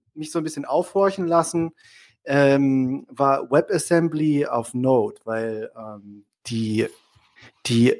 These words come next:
Netlify-Leute, ne, die machen ja diese Static Site Hosting und machen da irgendwas mit, äh, Functions und C D Ns und on the edge irgendwie noch,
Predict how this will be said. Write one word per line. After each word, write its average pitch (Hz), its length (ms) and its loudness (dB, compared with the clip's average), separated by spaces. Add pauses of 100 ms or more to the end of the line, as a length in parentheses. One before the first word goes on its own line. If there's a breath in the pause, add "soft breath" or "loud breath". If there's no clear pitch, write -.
(120)
Netlify-Leute, 202 1160 4
ne, 185 340 2 (120)
die 131 80 -4
machen 139 200 0
ja 143 400 2 (920 loud breath)
diese 117 160 -4
Static 147 360 0
Site 151 360 0
Hosting 165 580 2
und 113 300 -8
machen 117 240 -12
da 113 100 -8
irgendwas 120 340 -10
mit, 120 360 -6
äh, 120 400 2 (340 loud breath)
Functions 170 760 2
und 131 360 0
C - 220 -6
D 123 180 -4
Ns 180 480 0
und 127 380 -6
on 139 240 -4
the 135 160 -2
edge 160 440 -2
irgendwie 147 360 -4
noch, 135 420 0